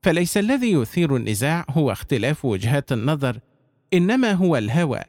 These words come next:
الذي يجعل كل صاحب وجهة يصر عليها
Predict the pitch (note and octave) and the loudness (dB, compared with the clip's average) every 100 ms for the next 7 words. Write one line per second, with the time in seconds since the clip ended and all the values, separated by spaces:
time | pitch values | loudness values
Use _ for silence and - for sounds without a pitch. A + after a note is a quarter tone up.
0 | _ _ D#3+ F3 F3 F#3+ A#3 B3 G#3+ F#3+ | _ _ 2 2 2 0 0 0 0 0
1 | E3 F3 A#2 A2 E3 C#3 E3 C3+ A#2+ C#3+ | 0 -2 -2 -2 -2 -2 -2 -2 0 0
2 | D3+ D#3 - F3+ B2 A#2 - G3+ D#3 B2+ | 0 0 0 0 0 -2 -2 0 2 0
3 | C#3 D3 C3 C3 | -2 -2 0 -2